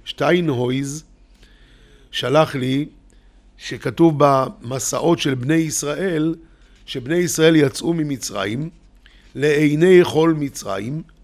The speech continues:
ומצרים מקברים את הבנים שלהם שהשם היכה. כך כתוב, "ויסעו מרעמסס בחודש הראשון, בחמישה עשר יום לחודש הראשון, ממחרת הפסח יצאו בני ישראל ביד רמה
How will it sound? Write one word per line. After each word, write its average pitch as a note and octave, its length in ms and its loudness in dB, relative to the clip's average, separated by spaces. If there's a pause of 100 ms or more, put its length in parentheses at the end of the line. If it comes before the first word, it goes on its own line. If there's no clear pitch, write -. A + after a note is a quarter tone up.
ומצרים E3+ 920 0 (680)
מקברים D#3 1080 2 (640)
את F3 500 4 (140)
הבנים C#3 720 2
שלהם D3+ 640 0 (520)
שהשם D3+ 480 0
היכה. C3 360 -6
כך D#3 220 -2
כתוב, C#3+ 260 0
"ויסעו C#3 400 -2
מרעמסס D3+ 540 -2
בחודש D3 440 2
הראשון, C#3 320 -6
בחמישה C#3 460 2
עשר D3+ 220 2
יום D3+ 180 2
לחודש D3 380 -4
הראשון, C#3+ 480 0 (880)
ממחרת D3+ 760 2
הפסח F3 560 -2
יצאו D3 380 2
בני D#3+ 180 2
ישראל D#3+ 500 -2
ביד C#3+ 340 2
רמה F3+ 540 6